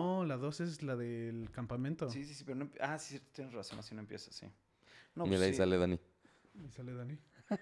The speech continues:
Speaker 2: Ándale, mira,
Speaker 1: <laughs>
Speaker 2: se fijan bien, ahí están los ojos de Danny Boy.
Speaker 1: Este, pero sí, que no le gustó, que la quitó. Viendo la primera escena dije, "Güey, del-, es de
Speaker 2: Es
Speaker 1: las
Speaker 2: que no es
Speaker 1: mejores
Speaker 2: para todo,
Speaker 1: escenas
Speaker 2: o sea,
Speaker 1: inte-,
Speaker 2: hay que,
Speaker 1: padres".
Speaker 2: o sea, son, son películas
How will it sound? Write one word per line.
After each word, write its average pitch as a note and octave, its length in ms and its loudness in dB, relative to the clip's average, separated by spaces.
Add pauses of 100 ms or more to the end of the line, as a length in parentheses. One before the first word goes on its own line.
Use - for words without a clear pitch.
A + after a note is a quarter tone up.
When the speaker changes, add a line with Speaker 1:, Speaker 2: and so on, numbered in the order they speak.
(140)
Speaker 2:
Ándale, E3 500 6
mira, E3 200 6
Speaker 1:
<laughs> - 0 -
Speaker 2:
se D#3+ 140 2
fijan F#3 240 6
bien, F3+ 120 4
ahí F3+ 80 4
están F#3 180 2
los D#3+ 140 2
ojos E3+ 220 4
de D3 100 2
Danny D#3 200 4
Boy. D#3 540 2 (1160)
Speaker 1:
Este, C3 460 0
pero D3 320 2
sí, - 220 0
que A3 100 6
no A3 140 6
le C#4 80 8
gustó, B3+ 440 4
que F3+ 100 6
la F3 120 8
quitó. - 480 4
Viendo G#3+ 260 6
la G3 100 8
primera F3 280 6
escena G#3+ 200 4
dije, A3 140 2
"Güey, B3+ 140 6
del-, A#3+ 220 6
es B3 140 8
de C#4 80 12
Speaker 2:
Es C#4 40 12
Speaker 1:
las B3 100 10
Speaker 2:
que G3+ 60 6
no D#4 60 12
es C#4+ 80 8
Speaker 1:
mejores C#4+ 200 12
Speaker 2:
para - 0 -
todo, C#4 140 12
Speaker 1:
escenas F3+ 260 12
Speaker 2:
o - 60 6
sea, G3 100 8
Speaker 1:
inte-, E3 60 8
Speaker 2:
hay F#3+ 120 12
que, A3+ 80 12
Speaker 1:
padres". G3 280 10
Speaker 2:
o F3+ 40 10
sea, E3+ 260 10
son, G3 280 2
son G3 300 -2
películas D#3+ 800 6